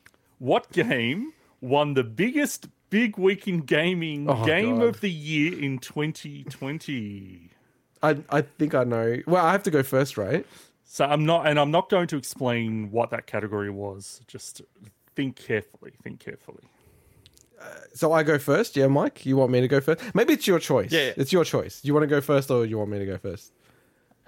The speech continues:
Speaker 3: I, I'm just gonna go A.
Speaker 2: I was gonna go A as well.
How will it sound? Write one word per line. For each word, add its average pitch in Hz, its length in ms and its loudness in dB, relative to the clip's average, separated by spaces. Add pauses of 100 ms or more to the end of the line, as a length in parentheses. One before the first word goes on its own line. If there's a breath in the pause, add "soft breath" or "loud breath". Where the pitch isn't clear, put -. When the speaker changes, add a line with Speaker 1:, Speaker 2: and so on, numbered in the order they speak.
(120)
Speaker 3:
I, 131 280 -10
I'm 143 140 -8
just 143 160 -12
gonna 139 140 -4
go 107 100 -2
A. 80 380 -6 (180)
Speaker 2:
I 120 80 -2
was 143 120 2
gonna 143 140 4
go 117 100 2
A 101 200 -2
as 92 140 -6
well. 90 260 -8